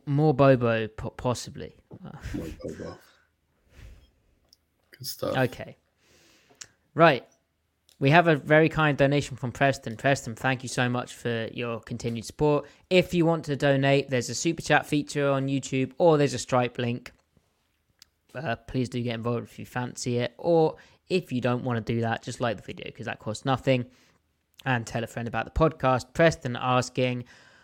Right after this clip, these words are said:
Speaker 1: "I like the Frisman Jackson hire. Seems like he did a good job with the twenty twenty and twenty twenty-one Panthers receivers, D J Moore, who we mentioned, and Robbie Anderson." Good, good name, actually.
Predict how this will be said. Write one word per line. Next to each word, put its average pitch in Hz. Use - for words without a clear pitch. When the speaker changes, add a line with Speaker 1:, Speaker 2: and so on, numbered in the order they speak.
Speaker 1:
"I 120
like 127
the 160
Frisman 120
Jackson -
hire. 143
Seems 127
like 123
he 120
did 123
a 123
good 123
job 123
with 117
the -
twenty 123
twenty 120
and 113
twenty 120
twenty-one 127
Panthers 143
receivers, 135
D 123
J 117
Moore, 123
who 120
we 117
mentioned, 117
and 120
Robbie 117
Anderson." 131
Good, -
good 110
name, 113
actually. 117